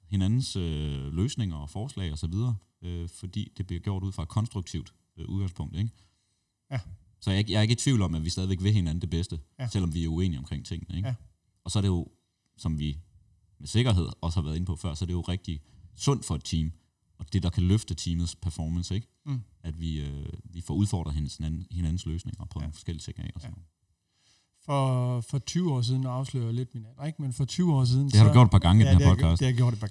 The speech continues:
Speaker 2: gange. For tyve år siden, så kørte jeg, så havde jeg sådan en job, hvor jeg kørte rundt og underviste, øh, det, den historie tror jeg ikke engang, du kender, økonomer i brug af sådan nogle, øh, store køkkensystemer.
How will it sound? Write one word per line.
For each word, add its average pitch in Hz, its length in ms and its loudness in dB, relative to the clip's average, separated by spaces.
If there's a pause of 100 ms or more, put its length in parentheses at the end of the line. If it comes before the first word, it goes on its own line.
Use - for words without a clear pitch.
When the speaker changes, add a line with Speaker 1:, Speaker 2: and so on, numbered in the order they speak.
Speaker 2:
gange. 87 180 0 (280)
For - 120 -8
tyve 196 300 4
år 135 80 6
siden, 139 220 4
så 156 120 -2
kørte 143 380 -2
jeg, 110 440 -2 (180)
så 127 140 -4
havde 160 80 4
jeg 156 60 0
sådan 151 100 0
en 120 80 -4
job, 139 160 -4
hvor 139 120 -4
jeg 117 80 -4
kørte 120 200 -4
rundt 147 260 -2
og 117 140 -6
underviste, 117 540 -2
øh, 107 360 -4
det, 120 360 -10
den 123 140 0
historie 113 280 -2
tror 110 120 -4
jeg 113 40 -2
ikke 113 100 -4
engang, 110 120 -2
du 113 60 -4
kender, 113 260 -2 (540)
økonomer 143 720 2
i 123 100 0
brug 147 320 -4
af 113 80 -2
sådan 131 180 -4
nogle, 120 200 -2
øh, 101 60 -4
store 208 220 -6
køkkensystemer. 117 720 -6